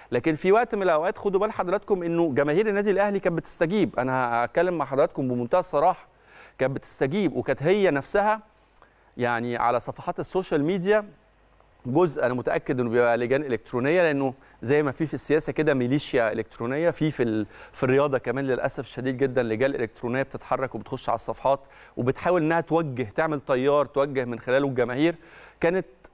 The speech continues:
سهام الانتقادات بتوجه لنفس اللعيبة.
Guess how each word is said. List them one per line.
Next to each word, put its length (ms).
سهام 380
الانتقادات 600
بتوجه 580
لنفس 320
اللعيبة. 420